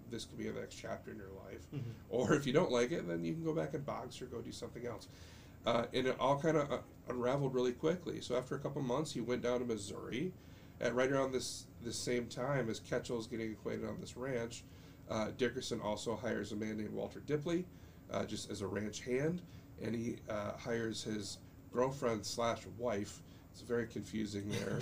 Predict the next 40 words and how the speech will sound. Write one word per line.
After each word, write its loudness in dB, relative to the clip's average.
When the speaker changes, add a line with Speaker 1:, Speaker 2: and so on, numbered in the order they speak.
Speaker 1:
name's 0
Goldie 2
Smith, 2
uh, 6
to -4
be 4
a 4
cook 0
on -2
her -4
property. -10
So 0
there's 4
a 0
lot 4
of 2
different, 2
uh, -2
stories 2
thrown 4
out 4
there 4
as -2
far 4
as 0
what, 2
as -2
far 2
as -2
what -2
happened. 0
What 6
we 4
do 10
know 0
is -2
that, 2
uh, 0
one 2
morning -4